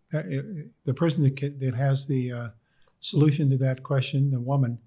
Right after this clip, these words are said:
who has a solution to that question, 'cause it will come from a woman, it won't come from a man, I believe, because of the nature of the mind that it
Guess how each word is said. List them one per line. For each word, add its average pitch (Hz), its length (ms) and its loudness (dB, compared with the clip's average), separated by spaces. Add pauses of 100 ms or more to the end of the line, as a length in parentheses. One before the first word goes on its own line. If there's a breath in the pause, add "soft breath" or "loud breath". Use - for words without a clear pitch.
(140)
who 135 80 0
has 127 160 -2
a 120 40 -4
solution 131 340 -2
to 139 40 0
that 120 80 -2
question, 127 260 -2
'cause 123 200 -6
it 135 100 -2
will 131 140 -2
come 139 240 0
from 131 160 -2
a 120 40 -4
woman, 123 280 -6
it 123 80 -10
won't 123 180 -8
come 123 140 -4
from 117 180 -8
a 113 40 -8
man, 117 260 -6
I 117 80 -8
believe, 113 400 -8
because 123 340 -6
of 120 80 -4
the 117 180 -10 (440 loud breath)
nature 139 320 6
of 117 100 -2
the 123 80 -4
mind 127 400 -4
that 117 120 -8
it 135 120 -8